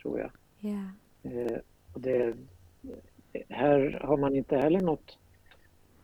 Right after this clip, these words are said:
Speaker 1: eh, sånt där uttalat gaybar eller gaycafé eller sånt där. Men under Pride så håller man till på olika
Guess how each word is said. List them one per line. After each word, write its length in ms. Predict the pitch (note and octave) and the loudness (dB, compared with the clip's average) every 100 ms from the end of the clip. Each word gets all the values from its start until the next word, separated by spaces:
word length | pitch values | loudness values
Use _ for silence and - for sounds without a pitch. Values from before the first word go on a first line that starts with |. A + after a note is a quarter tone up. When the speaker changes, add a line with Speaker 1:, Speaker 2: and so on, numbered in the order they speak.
| - | -18
Speaker 1:
eh, 300 | C#3 B2 A#2+ | -16 -14 -16
sånt 260 | - - A#2+ | -12 -8 -2
där 140 | C3 | 0
uttalat 1080 | - C#3 B2 - C3 B2+ A#2+ A#2 _ - - - - | 2 2 0 2 6 6 6 0 _ -20 -18 -14 -12
gaybar 1000 | - - C3 C3 B2+ A#2+ A#2+ B2+ B2 B2 | -8 -6 0 2 4 4 6 6 6 6
eller 480 | A#2 A2+ A2+ A2 B2+ - - - - - | 4 4 2 0 -6 -20 -20 -16 -16 -12
gaycafé 840 | - C#3 B2+ A#2+ - A2+ - C3 B2+ | -8 -6 -6 -8 -10 -10 -4 0 0
eller 160 | A#2 C3+ | -2 -6
sånt 160 | - | -4
där. 100 | - | -4
Men 180 | - A#2+ - - - - - _ | -2 -4 -8 -20 -20 -20 -20 _
under 400 | C3 B2+ B2 A#2+ - - | 0 2 4 4 2 -4
Pride 400 | D3 D#3+ D#3 - | 2 6 6 4
så 440 | - D#3 C#3 C3 - | 4 6 8 6 4
håller 200 | C#3+ C3+ | 4 4
man 140 | C3 | 4
till 240 | - F3 D#3+ | 4 4 4
på 140 | E3 | 2
olika 580 | C3 A#2 A2 C3 A#2 | 2 2 0 0 0